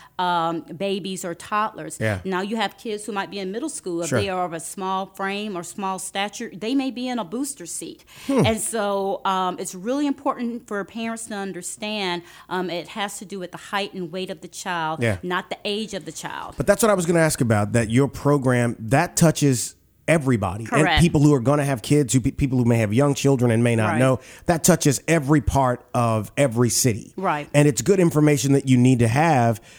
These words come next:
Speaker 2: you know, because traffic accidents with distracted drivers. You know, one of my pet peeves is seeing little kids,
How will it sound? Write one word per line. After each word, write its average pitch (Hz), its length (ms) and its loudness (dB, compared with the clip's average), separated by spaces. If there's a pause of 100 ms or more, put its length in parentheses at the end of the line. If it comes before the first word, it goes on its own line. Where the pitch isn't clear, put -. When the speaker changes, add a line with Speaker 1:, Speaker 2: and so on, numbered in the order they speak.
(160)
Speaker 2:
you 143 100 4
know, 131 80 6
because 127 300 0 (600)
traffic 156 380 0
accidents 139 500 2
with 107 140 -2
distracted 110 560 0
drivers. 139 500 0 (380)
You 131 80 2
know, 135 60 8
one 139 220 4
of 151 60 2
my 139 120 0
pet 139 280 0
peeves 135 360 4
is 107 80 2
seeing 117 520 4
little 131 220 4
kids, 113 580 0